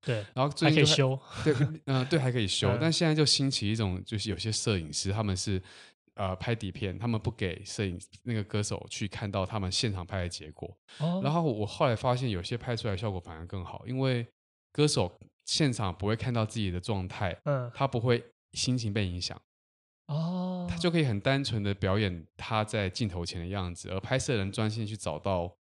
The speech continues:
Speaker 2: 他的姿态。
Speaker 1: 哦，我懂，就是
Speaker 2: 嗯。
Speaker 1: 反而太及时的回应会打乱大家的心情。
Speaker 2: 对，对。
Speaker 1: 我觉得这很有趣啊，
Speaker 2: 嗯。
Speaker 1: 就是好多，好多事情都是这样，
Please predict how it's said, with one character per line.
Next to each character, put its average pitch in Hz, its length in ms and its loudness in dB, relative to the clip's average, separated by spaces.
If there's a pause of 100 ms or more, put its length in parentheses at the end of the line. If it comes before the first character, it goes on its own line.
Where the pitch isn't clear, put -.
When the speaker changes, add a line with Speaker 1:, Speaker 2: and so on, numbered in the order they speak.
(140)
Speaker 2:
他 - 140 -4
的 104 100 2
姿 95 220 -6
态。 92 240 -10 (800)
Speaker 1:
哦， 170 180 2
我 160 120 6
懂， 120 320 2
就 - 160 0
是 151 380 4
Speaker 2:
嗯。 120 40 -4
Speaker 1:
反 - 300 2
而 120 160 4
太 170 200 2
及 127 200 -2
时 127 160 0
的 123 120 0
回 117 220 0
应 131 180 2
会 123 300 0 (140)
打 104 180 -2
乱 120 180 0
大 113 100 -2
家 110 140 -2
的 110 120 -4
心 101 240 -8
情。 131 200 -10
Speaker 2:
对， 92 240 2 (320)
对。 92 340 -4 (420)
Speaker 1:
我 135 80 -4
觉 160 60 0
得 196 60 0
这 202 100 2
很 160 100 4
有 127 160 2
趣 110 260 -2
啊， 104 60 -4
Speaker 2:
嗯。 104 40 -6
Speaker 1:
就 - 100 0
是 135 200 2
好 110 180 -2
多， 123 380 2 (120)
好 123 180 2
多 156 100 4
事 196 180 2
情 123 160 0
都 120 100 0
是 117 140 -2
这 123 140 -4
样， 101 140 -4